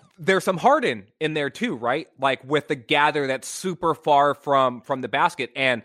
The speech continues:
and it reminded me of Harden because of the way that he really, like, jutted the ball out far away from JaMychal Green.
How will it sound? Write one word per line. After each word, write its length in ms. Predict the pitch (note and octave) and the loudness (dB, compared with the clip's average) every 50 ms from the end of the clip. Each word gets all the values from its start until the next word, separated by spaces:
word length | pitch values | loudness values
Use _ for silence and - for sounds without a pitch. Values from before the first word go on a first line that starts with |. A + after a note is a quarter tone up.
| _ _ _ - | _ _ _ -4
and 180 | D#3 D3 D3 D3+ | -2 -2 2 2
it 120 | D#3 D3+ | 2 2
reminded 560 | D3 D#3 D3 D3 D#3+ G3+ A#3+ A#3+ A#3+ G3+ D#3+ | 2 0 0 0 0 0 0 -2 -4 -6 -6
me 120 | D#3+ D3 C#3 | -4 -4 -2
of 120 | B2+ A2+ | -4 -4
Harden 400 | - - C3 C3 C3 B2 B2+ B2+ | 0 2 2 2 2 0 -4 -8
because 300 | B2+ B2+ - C#3 C3 C3+ | -8 -8 -8 -10 -10 -12
of 120 | C3+ A2 | -12 -10
the 100 | - B2+ A#2 | -10 -10 -8
way 240 | G#2+ C#3 C3 C3+ C3+ | -4 -2 -2 -2 -2
that 100 | C#3 C3 | -4 -6
he 180 | - D3 D3 C3+ | -8 -8 -10 -10
really, 380 | A#2 B2+ D3 C#3+ C#3+ C#3 C#3 | -6 -4 -4 -2 -2 -2 -2
like, 300 | B2+ B2 A#2+ A#2 - - - _ _ C#3 B2 A2 - | -2 -2 -2 -2 -6 -10 -18 _ _ -20 -20 -12 -2
jutted 400 | - D3+ D#3 E3 D#3+ E3+ - - | 2 4 4 4 4 0 2 2
the 100 | E3 C#3 | 0 0
ball 360 | A#2 - C3+ C3 C3+ C3 - - | 2 4 4 6 6 6 4 4
out 280 | A#2 A#2 A2 - - _ _ - | 2 0 0 -2 -6 _ _ 2
far 240 | C#3 C3 C3+ C3+ C3+ | 4 4 4 4 2
away 580 | B2+ A#2+ A2 A#2+ A#2 B2 B2+ B2 A2+ A2 A2+ _ _ _ _ _ _ _ _ _ | 0 0 0 0 0 0 -2 -4 -6 -8 -12 _ _ _ _ _ _ _ _ _
from 200 | - C3+ B2+ A2+ | -2 -2 -2 -2
JaMychal 480 | C3 B2 B2 B2+ B2+ - C3+ B2 A#2 | -2 -2 0 0 0 0 -2 -4 -6
Green. 520 | - - D#3+ G#3 A#3 G3 C3 A2 G2+ G2+ | -4 -2 0 0 0 0 -2 -4 -6 -10